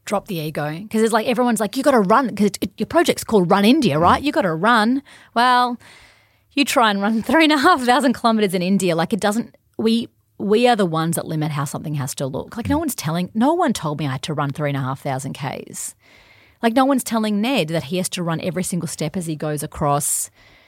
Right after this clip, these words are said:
Speaker 1: you know, Australia. Um, and I think, like, that's the kind of, sometimes that, that's the part that makes you relatable when you can tell people, like, "I had to walk here.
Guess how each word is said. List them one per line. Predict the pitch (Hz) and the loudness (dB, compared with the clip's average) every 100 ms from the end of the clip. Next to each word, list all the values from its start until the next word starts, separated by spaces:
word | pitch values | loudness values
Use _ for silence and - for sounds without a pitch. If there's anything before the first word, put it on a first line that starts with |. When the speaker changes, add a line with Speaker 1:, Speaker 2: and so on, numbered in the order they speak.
| - | -6
Speaker 1:
you | 180 | -2
know, | 131 156 226 - | -2 -4 -6 -6
Australia. | 214 - 208 247 285 117 - - _ _ _ _ _ | -4 -2 0 2 2 -2 -6 -14 _ _ _ _ _
Um, | - 190 180 175 170 170 - - - | -2 0 2 0 0 -2 -8 -12 -10
and | - 180 | -4 -2
I | 175 | -2
think, | 202 180 | -4 -6
like, | 165 165 | -6 -4
that's | 170 - | -6 -6
the | - | -8
kind | - 175 | -6 -4
of, | - | -4
sometimes | 180 170 160 | -4 -2 -2
that, | 156 - | -4 -6
that's | 196 - - | -6 -8 -6
the | 208 - | -6 -6
part | - 190 - | -8 -8 -6
that | 180 | -4
makes | 180 208 - | -4 -6 -6
you | |
relatable | 147 143 139 202 180 151 | -4 -4 -2 -2 -2 -2
when | 156 | -2
you | 156 | -4
can | - 160 | -4 -4
tell | - 160 220 | 0 -2 0
people, | 175 147 147 147 | -4 -6 -6 -4
like, | 147 - - _ _ _ _ _ _ 196 | -6 -8 -14 _ _ _ _ _ _ 0
"I | |
had | 233 330 | 0 0
to | 214 | 0
walk | 165 180 - | 0 -2 -2
here. | 165 - 135 | -6 -8 -12